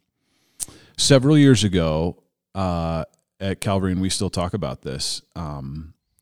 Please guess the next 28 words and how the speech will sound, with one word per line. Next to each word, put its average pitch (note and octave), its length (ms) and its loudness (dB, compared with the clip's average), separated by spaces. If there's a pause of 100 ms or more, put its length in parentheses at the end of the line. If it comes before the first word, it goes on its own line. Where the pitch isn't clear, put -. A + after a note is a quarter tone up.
(420)
we F#2+ 240 -8
were, E2 520 -4 (720)
we G2+ 160 -4
were G2+ 80 2
just G2+ 340 -6
talking G#2+ 280 0
about F2 400 -4
our F#2 200 -4
heartbeat G2+ 440 -4
as F#2+ 140 -2
a F#2+ 40 -6
church G2+ 340 -4
to - 80 -10
be F#2 120 -4
externally F2+ 480 -6
focused F#2+ 640 -8 (140)
and E2+ 480 -6 (400)
how A#2 140 2
we're G2 160 2
all F#2 100 0
called F2+ 480 -4
in F2 140 -4
different F#2 360 -6
ways, F2+ 440 -4
and F2 120 -4
we F2 100 -4
have E2+ 220 -6
different F2+ 460 -6